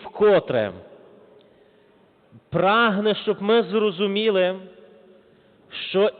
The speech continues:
Він, Христос, Ісус, і є це справжнє наше життя, бо тільки Він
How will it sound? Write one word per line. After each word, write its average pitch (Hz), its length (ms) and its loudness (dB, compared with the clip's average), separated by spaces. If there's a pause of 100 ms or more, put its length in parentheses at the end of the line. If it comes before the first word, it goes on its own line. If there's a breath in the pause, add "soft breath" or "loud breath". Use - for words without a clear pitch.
(140)
Він, 131 680 -4 (100)
Христос, 160 960 -2 (320)
Ісус, 165 680 -8 (880 soft breath)
і 220 320 2
є 165 640 0 (160)
це 175 160 0 (100)
справжнє 202 720 -2
наше 190 480 -2
життя, 135 540 -4 (1500 soft breath)
бо 113 200 -2
тільки 208 360 -2
Він 160 480 0